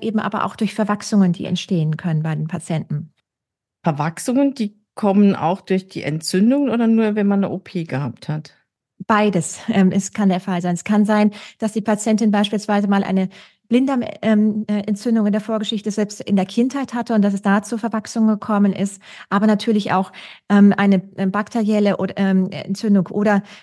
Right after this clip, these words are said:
Speaker 1: ähm, ganz selten, beziehungsweise wieder häufiger kommen, ist auch eine Tuberkulose, eine Genitaltuberkulose, auch die kann mal eben auch zu Verwachsungen führen.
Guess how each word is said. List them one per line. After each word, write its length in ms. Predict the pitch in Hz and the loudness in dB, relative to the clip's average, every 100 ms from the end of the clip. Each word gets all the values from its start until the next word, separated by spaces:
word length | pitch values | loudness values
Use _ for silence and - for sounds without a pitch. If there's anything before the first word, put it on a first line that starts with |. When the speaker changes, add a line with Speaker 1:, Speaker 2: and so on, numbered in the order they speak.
| _ | _
Speaker 1:
ähm, 220 | 208 196 | 2 2
ganz 220 | 202 202 | 2 0
selten, 420 | 208 220 269 208 202 - | 2 0 0 -4 -4 -8
beziehungsweise 460 | - 202 240 214 214 | -6 -2 2 4 4
wieder 220 | 196 208 | 2 0
häufiger 360 | 233 247 254 214 | 0 -2 -4 -8
kommen, 280 | - 226 214 | -4 -2 -2
ist 140 | 202 | -4
auch 140 | 196 | -4
eine 80 | 208 | -4
Tuberkulose, 680 | 202 202 196 - 202 254 269 | -2 -2 -2 2 2 2 4
eine 140 | 208 | 2
Genitaltuberkulose, 1200 | 196 208 202 208 214 247 247 220 214 220 208 202 | 4 2 2 0 -2 -4 -2 -2 -2 -4 -4 -4
auch 100 | - | -6
die 120 | - 208 | -6 -4
kann 220 | 220 208 | 2 4
mal 200 | 190 - | 4 0
eben 140 | 196 | -2
auch 80 | 196 | -2
zu 180 | - 208 | -4 -6
Verwachsungen 600 | 202 196 190 196 180 185 | -2 -2 -2 0 0 0
führen. 480 | - 175 151 160 | -2 -2 -2 -6